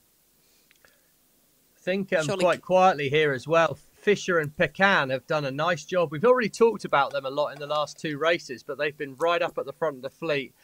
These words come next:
Speaker 1: They've been chipping away quite nicely. They're sat, right now, they're sat in fourth place, very tight for third. Um, you know, they're right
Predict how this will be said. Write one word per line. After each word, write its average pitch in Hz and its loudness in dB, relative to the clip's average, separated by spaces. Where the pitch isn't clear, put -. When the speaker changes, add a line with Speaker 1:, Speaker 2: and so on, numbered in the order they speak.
Speaker 1:
They've 147 0
been 147 -6
chipping 170 -2
away 156 0
quite 151 0
nicely. 151 -4
They're 139 -2
sat, - 0
right 156 4
now, 165 4
they're 151 0
sat 151 0
in 147 -8
fourth 160 -6
place, 151 -4
very 160 0
tight 151 0
for 143 -12
third. 147 0
Um, 139 -4
you 165 -4
know, 151 0
they're 147 0
right 175 2